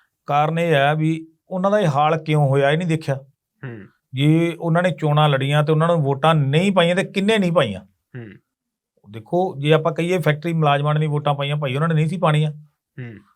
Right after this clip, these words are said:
Speaker 1: ਜੇ ਅਸੀਂ ਕਹੀਏ ਦੁਕਾਨਦਾਰਾਂ, ਨੌਕਰ ਲੱਗੇ ਸੀ, ਉਹਨਾਂ ਨੇ ਵੋਟਾਂ ਨਹੀਂ ਪਾਈਆਂ, ਨਹੀਂ ਸੀ ਪਾਉਣੀਆਂ।
Speaker 2: ਹੂੰ।
Speaker 1: ਕਿਸਾਨਾਂ ਨੂੰ ਤਾਂ ਵੋਟ ਪਾਉਣੀ ਬਣਦੀ ਸੀ, ਜਿਹੜਾ ਦਾ ਕਿੱਤਾ ਕਿਸਾਨੀ ਹੈ, ਉਹਨਾਂ ਦਾ ਸਿਸਟਮ ਤਾਂ ਬਣਦਾ ਸੀ ਨਾ ਵੋਟ ਪਾਉਣ ਦਾ।
Speaker 2: ਹੂੰ।
Speaker 1: ਉਹ ਤਾਂ ਆਪਣੀ ਗਿਣਤੀ ਦਰਜ ਕਰਾਉਂਦੇ।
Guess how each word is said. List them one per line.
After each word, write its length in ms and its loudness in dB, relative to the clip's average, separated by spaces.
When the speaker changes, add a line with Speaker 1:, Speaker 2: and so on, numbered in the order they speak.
Speaker 1:
ਜੇ 120 2
ਅਸੀਂ 160 2
ਕਹੀਏ 200 0
ਦੁਕਾਨਦਾਰਾਂ, 540 2
ਨੌਕਰ 320 0
ਲੱਗੇ 220 0
ਸੀ, 60 -2
ਉਹਨਾਂ 140 2
ਨੇ 100 2
ਵੋਟਾਂ 280 0
ਨਹੀਂ 120 0
ਪਾਈਆਂ, 320 0
ਨਹੀਂ 180 -2
ਸੀ 120 -2
ਪਾਉਣੀਆਂ। 380 2
Speaker 2:
ਹੂੰ। 380 -14
Speaker 1:
ਕਿਸਾਨਾਂ 480 2
ਨੂੰ 100 2
ਤਾਂ 80 4
ਵੋਟ 220 2
ਪਾਉਣੀ 220 0
ਬਣਦੀ 340 2
ਸੀ, 160 0
ਜਿਹੜਾ 200 2
ਦਾ 100 4
ਕਿੱਤਾ 480 0
ਕਿਸਾਨੀ 600 2
ਹੈ, 240 2
ਉਹਨਾਂ 240 -2
ਦਾ 100 4
ਸਿਸਟਮ 340 -2
ਤਾਂ 100 2
ਬਣਦਾ 300 2
ਸੀ 100 0
ਨਾ 80 0
ਵੋਟ 200 0
ਪਾਉਣ 220 -4
ਦਾ। 80 -6
Speaker 2:
ਹੂੰ। 460 -20
Speaker 1:
ਉਹ 120 0
ਤਾਂ 100 2
ਆਪਣੀ 180 -2
ਗਿਣਤੀ 280 2
ਦਰਜ 220 2
ਕਰਾਉਂਦੇ। 440 0